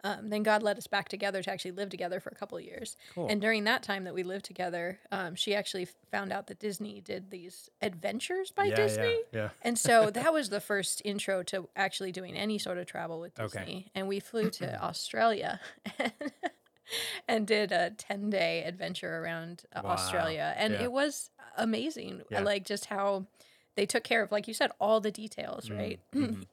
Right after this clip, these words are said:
Speaker 1: Like, I remember there was this w-, windy road that we had to, like, travel on, and they were ready, um, with, like,
Speaker 2: <laughs>
Speaker 1: popsicles to help,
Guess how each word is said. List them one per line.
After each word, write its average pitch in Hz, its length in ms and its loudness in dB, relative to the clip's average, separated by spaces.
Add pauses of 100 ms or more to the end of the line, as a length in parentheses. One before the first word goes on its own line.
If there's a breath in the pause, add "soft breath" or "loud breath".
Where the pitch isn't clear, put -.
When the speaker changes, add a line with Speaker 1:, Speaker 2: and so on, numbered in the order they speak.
(140)
Speaker 1:
Like, 220 180 2
I 220 80 6
remember 233 540 4 (100)
there 214 140 0
was 196 140 0
this 202 140 -4
w-, 202 180 -6 (100)
windy 226 420 2
road 220 380 2
that - 120 -6
we 202 100 -4
had 196 220 0
to, 196 60 -6
like, 196 240 -6
travel 208 380 0
on, 190 260 -4 (320 soft breath)
and 214 160 4
they 226 80 8
were 262 180 6
ready, 208 480 6 (320)
um, 190 340 2
with, 214 180 0
like, 190 340 2
Speaker 2:
<laughs> - 100 -16
Speaker 1:
popsicles 285 680 6
to 262 80 -6
help, 214 360 4